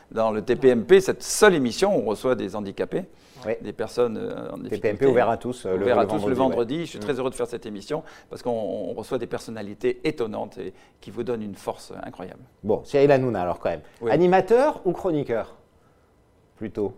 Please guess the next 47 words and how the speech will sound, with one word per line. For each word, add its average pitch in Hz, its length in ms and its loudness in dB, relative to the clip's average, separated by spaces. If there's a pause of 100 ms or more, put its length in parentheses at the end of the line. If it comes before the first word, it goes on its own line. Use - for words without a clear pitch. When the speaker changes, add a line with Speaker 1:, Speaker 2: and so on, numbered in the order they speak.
Speaker 1:
Ce - 140 -20
que 143 80 -4
j'aimerais 147 280 4
moi ? 180 300 2
Speaker 2:
Bah, 143 260 6
ce - 80 -2
que - 80 2
vous 135 220 4
préférez, 127 320 6
Speaker 1:
Non, 180 60 12
moi 175 100 12
Speaker 2:
ouais. - 80 10
Speaker 1:
je 160 60 6
préfère 156 160 6
être 139 120 2
animateur, 110 560 -4
oui, 104 120 -8
bien 120 80 0
Speaker 2:
Ouais. 123 100 4
Speaker 1:
sûr. 107 240 -6 (340)
Quand 110 120 -10
j'anime 123 300 -2
mes 117 160 -6
émissions, 120 420 -4
j'ai 123 160 -6
beaucoup - 180 -10
de 104 60 -10
bonheur 131 260 -2
parce - 140 -8
que 120 60 -12
je 104 100 -12
contrôle 110 340 -8
tout, - 140 -10
je 127 100 -6
maîtrise - 360 -12
tout. 147 180 -8 (320)
Est-ce - 160 -14
que 127 60 -2
là, 135 100 2
chez 127 140 -2
Hanouna, 120 280 -2
je 135 100 -8
ne 113 40 -10
maîtrise 110 340 -8
rien 131 360 -4
du 190 360 -2
tout. 123 120 -8